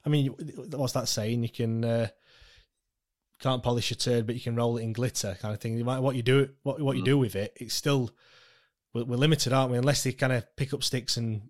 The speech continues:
Speaker 1: move it somewhere else. Which, again, where do you, where do you move it to? Do you know what I mean? Like, I'd, I'd, you know, knowing Sheffield like I do, there's very limited places where, where we could stick a, stick a new training ground to the extent of what,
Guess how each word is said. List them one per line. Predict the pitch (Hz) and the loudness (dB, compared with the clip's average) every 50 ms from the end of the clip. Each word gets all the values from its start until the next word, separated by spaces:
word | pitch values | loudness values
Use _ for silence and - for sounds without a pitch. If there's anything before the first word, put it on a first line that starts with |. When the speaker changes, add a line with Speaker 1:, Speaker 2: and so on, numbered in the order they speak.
| _ _ | _ _
Speaker 1:
move | 120 120 131 127 123 | -2 2 2 2 2
it | 117 117 117 | 2 2 0
somewhere | - - 135 117 113 107 107 107 | 0 2 2 2 2 2 2 2
else. | 120 127 107 98 95 - - | 2 2 2 0 -4 -6 -4
Which, | 117 113 110 92 - - - - - _ _ _ _ _ _ _ _ | -4 -4 -2 -2 -2 -4 -4 -4 -8 _ _ _ _ _ _ _ _
again, | - 107 - 127 120 110 101 104 110 | -4 0 2 2 2 2 0 -2 -2
where | 120 117 113 110 | 0 0 0 0
do | 110 | 0
you, | 110 113 104 104 - _ _ _ _ _ _ _ _ _ _ _ - | 0 -2 -2 -6 -10 _ _ _ _ _ _ _ _ _ _ _ -2
where | 117 123 | 0 0
do | 120 113 | 0 0
you | 110 107 | 0 0
move | 113 147 147 107 | 0 0 0 -2
it | 95 - - | -6 -8 -8
to? | - - | -8 -8
Do | 87 85 - | -8 -10 -8
you | 117 117 | -6 -4
know | 113 | -2
what | 117 127 | -2 -2
I | |
mean? | 123 110 | -2 -2
Like, | 107 107 107 | -2 -4 -4
I'd, | 107 107 107 - - - _ _ - | -4 -6 -8 -10 -14 -20 _ _ -14
I'd, | 117 110 - - - - _ _ - | -14 -14 -14 -16 -20 -20 _ _ -8
you | 123 107 | -6 -6
know, | 104 110 110 110 117 | -6 -6 -8 -8 -4
knowing | 147 123 131 127 120 113 | -2 0 2 2 2 0
Sheffield | 107 - 139 117 - - 110 113 113 110 - - - - - - - _ | 0 0 0 0 -2 -2 -2 -2 -2 -4 -6 -8 -14 -20 -20 -20 -8 _
like | - 110 113 - - | -2 -2 -2 -2 -2
I | 110 | 0
do, | 104 117 104 101 104 110 - - _ _ _ _ _ _ _ _ _ _ _ _ _ - | 2 2 2 2 0 -4 -6 -8 _ _ _ _ _ _ _ _ _ _ _ _ _ -12
there's | - 113 113 101 101 | -6 -4 -4 -4 -2
very | 104 123 120 113 | 0 2 2 2
limited | 110 110 120 117 110 - - 107 - - | 2 0 0 -2 -2 -2 -4 -6 -6 -4
places | - 120 113 113 104 - - 104 98 | -2 0 0 0 0 -2 -4 -4 -2
where, | 110 107 107 104 104 104 104 - - | 0 0 2 2 2 0 -2 -4 -6
where | - 113 104 104 | -4 -4 -2 -2
we | 98 | -4
could | - - 107 101 | -6 -6 -6 -4
stick | - - - 139 - - | -4 -4 -4 -4 -4 -4
a, | 107 98 95 - - - - - - - _ _ _ | -6 -6 -6 -8 -14 -20 -20 -20 -20 -20 _ _ _
stick | - - - - - - | -8 -6 -4 -4 -4 -2
a | |
new | 104 107 107 104 | -2 -2 -2 -2
training | - - 117 117 117 110 101 | 0 0 2 2 2 0 0
ground | 98 98 98 98 101 | -2 -2 -2 -2 -2
to | - - | -4 -4
the | 104 107 104 | -2 -2 -2
extent | 104 104 - - - - 107 104 104 - - | -2 -2 -4 -6 -6 -4 -4 -4 -6 -8 -10
of | 104 98 | -10 -8
what, | 101 101 98 - | -8 -8 -8 -10